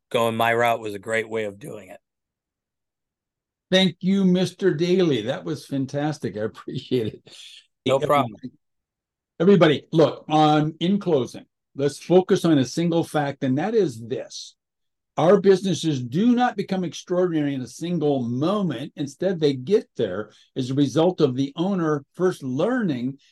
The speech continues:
Speaker 2: and then applying a proven combination of having a visionary mindset, a visionary strategy. Number two, having a management system to execute that strategy. And number three,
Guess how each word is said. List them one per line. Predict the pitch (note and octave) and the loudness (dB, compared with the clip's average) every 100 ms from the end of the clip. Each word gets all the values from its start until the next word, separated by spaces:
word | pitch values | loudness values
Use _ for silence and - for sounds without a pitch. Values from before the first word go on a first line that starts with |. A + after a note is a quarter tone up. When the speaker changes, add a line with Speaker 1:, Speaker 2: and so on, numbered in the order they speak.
| - | -8
Speaker 2:
and | B2+ | -2
then | D3 F3+ | 0 0
applying | D3+ - - G3 A#3+ F#3 C3+ D#3 | -4 -10 -8 -4 -2 -2 -4 -4
a | C#3+ | -6
proven | C3+ E3 A3 D4 A3 | -2 0 0 0 -6
combination | F#3+ G#3+ G#3 A3+ A#3 A3 C3 A#2+ C3+ _ _ - | -6 -6 -6 -4 -6 -6 -6 -8 -8 _ _ -8
of | C3+ | -8
having | - E3 F#3+ F3+ F3 | -2 2 2 2 -2
a | C#3 B2+ G#2+ G2+ | -2 -2 -4 -2
visionary | C3 E3 D#3+ G#3 G3+ G3+ G3+ G#3+ | 2 2 2 0 0 -2 -2 -2
mindset, | F#3 D#3 D#3+ D#3 C#3 - - | -2 -2 -2 -2 -6 -12 -8
a | |
visionary | A#2+ A2 F3+ F#3 G#3 G3 G3 G3 | -6 4 4 6 4 4 4 2
strategy. | G3+ - F#3+ E3+ C#3+ B2 G2+ A2+ A2+ C#3+ _ _ _ _ _ | -2 -2 2 4 4 0 -6 -10 -8 -8 _ _ _ _ _
Number | B2+ D3+ F#3+ A#3 | 4 6 6 0
two, | - - G3+ E3 D#3+ C#3+ | -2 4 8 10 8 4
having | - E3 F3 E3 E3 | -4 0 0 0 -4
a | D3 C#3+ | -2 -2
management | C3+ C#3+ F#3 G#3+ F#3 E3+ F3 F3 | 0 -2 -2 -2 -4 -4 -8 -10
system | - - A#3 - C#3 C3 D3+ _ _ | -6 -2 -2 -2 -2 -2 -4 _ _
to | - D#3+ - - | 2 2 0 -6
execute | G#3 C4+ - - A3 - D#3+ C#3 - | -6 -4 -8 -8 -8 -4 -2 -2 -6
that | A#2+ A#2 A2+ G#2 | -12 -8 -8 -8
strategy. | - - B2 F#2+ F#2 G2+ A2 C3 - _ - | -14 -4 -2 -2 -6 -6 -6 -6 -10 _ 0
And | C#3 | 2
number | C#3+ F3 F3+ A3 | 4 4 2 0
three, | - C#3+ C3 C3+ C3+ | 0 0 2 0 -4